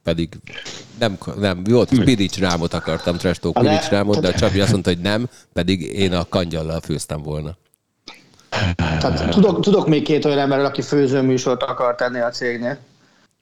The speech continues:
Speaker 1: Én is.
Speaker 3: Csak, csak aztán most a pilot legyártása külön problémázások vannak.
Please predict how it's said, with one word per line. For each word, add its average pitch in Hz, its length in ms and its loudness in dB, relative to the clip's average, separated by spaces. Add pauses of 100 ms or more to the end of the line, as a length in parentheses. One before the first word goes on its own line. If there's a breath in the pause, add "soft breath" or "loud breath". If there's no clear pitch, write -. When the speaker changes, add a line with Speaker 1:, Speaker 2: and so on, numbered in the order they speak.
(160)
Speaker 1:
Én 101 220 2
is. 82 60 0
Speaker 3:
Csak, 120 260 -2 (840)
csak 135 240 0
aztán 139 360 2
most 139 160 2
a 147 100 4
pilot 139 400 0
legyártása 120 560 -2
külön 123 360 -2
problémázások 113 800 -2
vannak. 123 380 -2